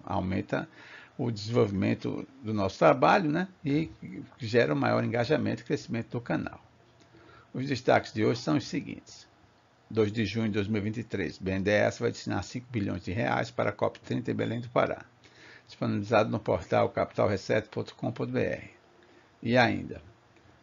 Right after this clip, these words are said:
três de junho de dois mil e vinte e três, precisamos parar de, de demonizar política industrial e de inovação, diz diretor do B N D E S, disponibilizado na Folha de São Paulo.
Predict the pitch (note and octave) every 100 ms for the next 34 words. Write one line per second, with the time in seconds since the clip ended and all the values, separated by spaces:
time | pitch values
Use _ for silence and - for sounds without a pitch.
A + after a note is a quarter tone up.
0 | _ - B2 A2 A2 A#2+ F#2+ B2+ A#2+ G2+
1 | F2 G2 F#2+ G#2+ F#2+ G2 G#2 E2+ - -
2 | - - - F#2 F#2+ F#2+ - D#3 A2+ A2
3 | F#2+ - - - - G#2+ - G2+ F#2 G#2
4 | G#2 G2+ F#2 F2+ - G2+ G2 - G2+ G2+
5 | G#2+ G#2 G#2 A2+ B2 D3 - C#3+ D#3 -
6 | - - - - - C3 A#2 B2 G#2 -
7 | G#2 A#2+ A2+ G#2+ A2+ D3+ A2 - - -
8 | - G2 G2 F#2+ G#2+ G#2 F#2+ - G#2+ G2+
9 | - C3 B2+ - A2+ -